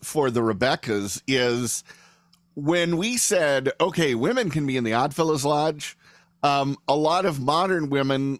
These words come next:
look at the social traditions of the Rebecca Lodge and go,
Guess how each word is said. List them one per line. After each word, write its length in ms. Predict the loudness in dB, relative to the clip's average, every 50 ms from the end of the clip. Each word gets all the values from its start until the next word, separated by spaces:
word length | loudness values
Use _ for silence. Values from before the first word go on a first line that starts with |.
| -6 -4
look 320 | -2 0 0 0 0 -2
at 140 | -4 -4 -2
the 80 | -4
social 460 | -2 0 2 2 2 0 0 -4 -6 -6
traditions 600 | -6 -4 -2 -2 -2 -2 -2 -4 -4 -4 -4 -4
of 140 | -4 -4
the 100 | -4 -2
Rebecca 460 | -2 -2 0 0 0 0 0 0 -2 -2
Lodge 480 | 0 0 2 2 2 0 0 -2 -4
and 220 | -6 -6 -4 -2 0
go, 340 | 2 2 2 2 0 -2